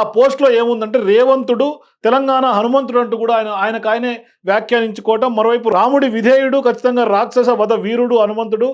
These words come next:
ఆయన స్ఫూర్తిగా నేను ఇచ్చినటువంటి మాట, ఈ రేవంతుడు తెలంగాణ హనుమంతుడు, ఇప్పటికీ కూడా, ఇప్పటికీ ఎప్పటికీ ప్రజలందరికీ హనుమాన్ జయంతి శుభాకాంక్షలు అంటూ కూడా ట్వీట్ చేశారు. అంటే ఇవాళ రాముడు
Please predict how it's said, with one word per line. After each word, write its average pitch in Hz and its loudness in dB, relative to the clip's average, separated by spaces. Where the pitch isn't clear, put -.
ఆయన 214 0
స్ఫూర్తిగా 247 -2
నేను 214 -4
ఇచ్చినటువంటి 233 -4
మాట, 214 -2
ఈ - -4
రేవంతుడు 247 2
తెలంగాణ 233 -2
హనుమంతుడు, 233 -2
ఇప్పటికీ 247 -4
కూడా, 247 2
ఇప్పటికీ 262 0
ఎప్పటికీ 247 -2
ప్రజలందరికీ 247 0
హనుమాన్ 233 -2
జయంతి 220 0
శుభాకాంక్షలు 208 -4
అంటూ 202 -6
కూడా 233 -2
ట్వీట్ 220 -6
చేశారు. 180 -2
అంటే 254 0
ఇవాళ 254 2
రాముడు 285 2